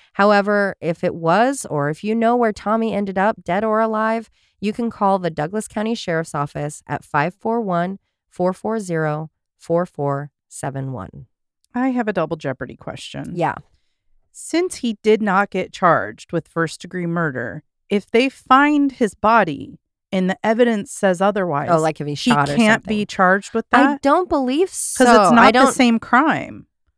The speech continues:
Speaker 1: <sighs> I, I'm not sure because that's so, so tricky. I mean, that would be, like, if there's a lawyer listening that could help, because I would think because it's basically the death of Tommy.
Speaker 2: But
Speaker 1: So I don't know if it would
Speaker 2: I mean, I guess
Speaker 1: change.
Speaker 2: that makes sense why you run the risk of,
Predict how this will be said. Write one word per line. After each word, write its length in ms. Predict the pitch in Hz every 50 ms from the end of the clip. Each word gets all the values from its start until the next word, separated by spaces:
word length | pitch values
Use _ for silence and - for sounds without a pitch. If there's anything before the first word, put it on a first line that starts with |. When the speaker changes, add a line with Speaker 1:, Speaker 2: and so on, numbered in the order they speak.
| _ _ _ _ _ _ _ _ _ _ _ _ -
Speaker 1:
<sighs> 440 | - - - - - - - _ -
I, 160 | 233 262 - -
I'm 180 | 233 233 233 233
not 240 | 226 254 269 190
sure 260 | - - - 233 220 190
because 320 | 165 180 - - 190 170
that's 260 | 180 175 185 175 - -
so, 120 | - - - _ -
so 300 | - - - - 185 185
tricky. 600 | 185 - - - 151 - _ 196 185 190 196 202 -
I 80 | 165
mean, 140 | 165 170 160
that 140 | 165 170 -
would 140 | - 175 165
be, 120 | 170 165
like, 200 | 156 151 147 147 -
if 100 | - -
there's 200 | 175 165 156 156
a 60 | 147
lawyer 340 | 143 143 139 139 156 160 165
listening 420 | 160 165 165 - - 170 165 170
that 120 | 165 - -
could 120 | - 175
help, 260 | 175 175 180 - -
because 600 | - 170 - - 185 170 160 156 156 147 151 - _ _ _ _ _ _ _ _ _
I 180 | - - 196 226
would 220 | 220 220 208 180
think 280 | - - 170 165 151 -
because 320 | 160 151 - - 175 160
it's 140 | 165 151 - - _ _ _
basically 1000 | - 170 190 208 190 - - 185 175 _ - 160 160 156 151 147 147 143 143 143 _ _ _ _ _ _ -
the 120 | 160 170
death 380 | 151 - - 156 156 156 147 -
of 200 | - - 147 131
Tommy. 640 | - - - 151 143 139 117 - 67 - - 139 - _ _ _ _ _ _ _ _ _ _
Speaker 2:
But 200 | - 220 208 - _ _ _ _ _ _ _ _ _
Speaker 1:
So 220 | - - - 190 160
I 160 | - 160 165
don't 240 | 170 175 165 160 - 165
know 300 | 165 160 165 170 160 156
if 160 | 147 - -
it 100 | 147 -
would 200 | - 151 139 - -
Speaker 2:
I 80 | 190 185
mean, 160 | - 202 196
I 120 | 202 196
guess 180 | - 208 202 -
Speaker 1:
change. 60 | -
Speaker 2:
that 140 | 214 196 175
makes 220 | 185 185 175 -
sense 280 | - - 190 185 180 -
why 140 | 185 180 185
you 140 | 180 175 180
run 200 | 175 175 170 170
the 100 | 170 160
risk 400 | 156 175 185 170 - - - _ -
of, 300 | - 165 165 160 156 160